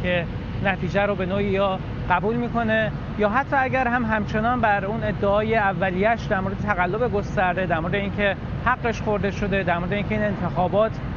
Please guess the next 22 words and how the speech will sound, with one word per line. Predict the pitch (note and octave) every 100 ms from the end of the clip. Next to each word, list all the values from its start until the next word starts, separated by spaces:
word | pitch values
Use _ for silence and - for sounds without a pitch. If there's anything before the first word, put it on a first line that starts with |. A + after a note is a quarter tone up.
| - - G3+
منصفانه | G3+ F#3+ G3+ F3+ F#3 F#3+ A3 A3
و | G3+ F#3+ E3
آزاد | E3+ F#3 F3+ G3 E3+
نبوده، | F3+ F3 E3
ادعاهایی | A3 G3 G3 F#3 G3 A3
که | A3+
البته | G3 F3+ G#3+
براش | G3+ G3 - - - - -
شواهدی | - G#3+ G3+ G3+ F#3+ A#3+ B3+
ارائه | G#3+ G3+ A3+
نمی‌کنه | B3 B3 G#3+ G3
که | F#3+ F#3+ F3+
به | F3+
اندازهٔ | F#3 F#3 F3 A3
این | A3
ادعاها، | G#3 F#3 E3 D#3 F3 G#3 F3 - - - - D#3+ E3+ E3+ E3+ D#3+
در | F3
واقع | E3+ E3 F3+ F3
باشه. | E3 F3 - A#3 A#3+ - - - -
با | A3+
این | A3+
حال | A#3 C#4